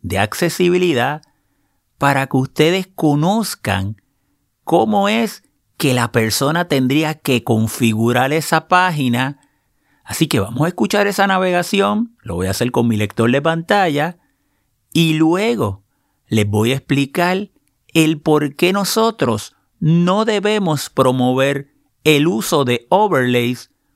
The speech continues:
para la accesibilidad web para las personas ciegas. Aquí estoy en una página web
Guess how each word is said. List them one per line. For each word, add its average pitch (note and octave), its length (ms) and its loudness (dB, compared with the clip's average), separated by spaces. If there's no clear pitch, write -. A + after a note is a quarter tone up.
para G#3 560 0
la A#2+ 240 4
accesibilidad A2+ 1120 0
web G3+ 460 -2
para A2 200 0
las G#2 140 0
personas G#2+ 540 -2
ciegas. - 720 -4
Aquí C#3+ 240 -2
estoy G#3+ 240 0
en F#3+ 80 -2
una C#3+ 200 -2
página D3 400 -2
web B2+ 320 -2